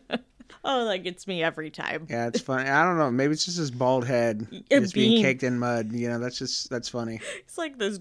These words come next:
Speaker 1: grayish green
Speaker 2: Yeah.
Speaker 1: color. <laughs> Oh, but yeah,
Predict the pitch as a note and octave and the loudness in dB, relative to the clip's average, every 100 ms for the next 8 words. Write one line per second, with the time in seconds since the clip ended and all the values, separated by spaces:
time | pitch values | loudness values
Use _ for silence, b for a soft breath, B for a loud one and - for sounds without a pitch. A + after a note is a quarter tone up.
0 | - - D3+ D#3 D3+ - - D#3+ D3 C#3+ | -12 -8 -4 -4 -4 -10 -12 -10 -10 -12
1 | D3 D3 - - - A2+ A2+ D#3 - - | -12 -14 -16 -10 -6 -4 -4 -6 -6 -2
2 | E4+ - - - - _ E4+ D#4+ C#4+ C4+ | -2 -2 -20 -20 -20 _ -4 0 2 2
3 | A#3 G3 F#3 G3 G#3 G#3+ F#3+ - - - | 2 0 -4 -10 -6 0 0 0 -6 -16
4 | - A#3 A3+ | -2 2 2